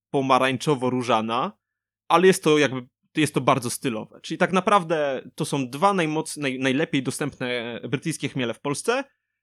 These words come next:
i z ich użyciem, z ich użyciem możemy uważać stylowego, niesamowitego bitera, czy tak naprawdę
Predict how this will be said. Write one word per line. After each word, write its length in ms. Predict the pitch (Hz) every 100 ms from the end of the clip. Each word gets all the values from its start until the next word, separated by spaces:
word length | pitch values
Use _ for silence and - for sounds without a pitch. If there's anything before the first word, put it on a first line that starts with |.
| _
i 100 | 160
z 140 | -
ich 160 | 220 -
użyciem, 640 | 156 151 156 147 135 139 139
z 120 | 135
ich 140 | 165
użyciem 320 | 147 147 147
możemy 580 | 135 123 131 123 120 123 -
uważać 720 | 123 123 110 110 110 - - 110 _ _ _ _ _ _
stylowego, 760 | - - 147 127 117 117 113
niesamowitego 640 | 120 123 139 113 113 120 117
bitera, 400 | 110 - 131 156 - _
czy 120 | -
tak 180 | 170 160
naprawdę 600 | 139 143 127 113 117 110